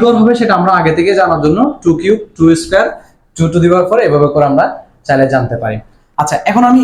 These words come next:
ইচ্ছে মতো চাইলে আমি মান বের করতে পারি। আমি যদি এই বি এবং সি বের করি, যদি আমি এই মানটা যদি আমি বের করতে চাই, তাহলে আমাদের নিয়ম কি? গুণের ক্ষেত্রে যেখানে একটা জিরো এলে আনসার কিন্তু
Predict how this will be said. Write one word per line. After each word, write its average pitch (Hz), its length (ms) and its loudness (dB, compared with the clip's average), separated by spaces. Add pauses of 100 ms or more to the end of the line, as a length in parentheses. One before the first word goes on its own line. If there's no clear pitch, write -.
ইচ্ছে 185 280 0
মতো 247 160 0 (120)
চাইলে 196 200 2
আমি 196 180 0
মান 175 180 2
বের 143 140 0
করতে 151 240 -4
পারি। 151 160 2 (440)
আমি 180 180 2
যদি 214 140 0 (240)
এই 208 120 4 (400)
বি 190 140 2 (200)
এবং 185 120 2 (180)
সি 175 200 0
বের 135 220 0
করি, 123 160 0 (600)
যদি 180 200 2
আমি 202 100 2 (140)
এই 190 140 4
মানটা 170 280 0
যদি 170 160 0
আমি 170 80 2 (120)
বের 147 160 0
করতে 135 260 -4
চাই, 120 120 -4 (280)
তাহলে 185 160 0
আমাদের 220 220 2
নিয়ম 226 200 4
কি? 233 60 2 (120)
গুণের 190 260 2
ক্ষেত্রে 220 220 0 (100)
যেখানে 190 200 2
একটা 208 220 -2
জিরো 180 240 2
এলে 208 200 2
আনসার 156 280 -6
কিন্তু 170 140 -8